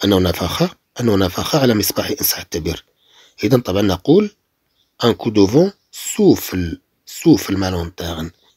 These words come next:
إذا طبعًا الصيغة الخاصة بالبريزون هي souffle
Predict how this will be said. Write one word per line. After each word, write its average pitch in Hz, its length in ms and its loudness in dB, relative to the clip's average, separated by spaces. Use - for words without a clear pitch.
إذا 98 120 -4
طبعًا 95 260 -4
الصيغة 117 360 2
الخاصة 95 400 -4
بالبريزون 92 500 0
هي 151 260 4
souffle - 460 0